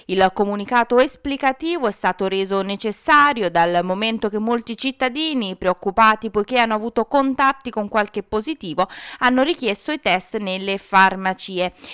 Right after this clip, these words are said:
Il diniego a tale richiesta non è da intendere come indisponibilità del farmacista, ma come correttezza professionale.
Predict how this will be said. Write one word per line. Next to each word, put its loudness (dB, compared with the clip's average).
Il -2
diniego -2
a 6
tale 0
richiesta -2
non -2
è -6
da -6
intendere -2
come -4
indisponibilità -4
del 2
farmacista, 0
ma 2
come -4
correttezza -4
professionale. -4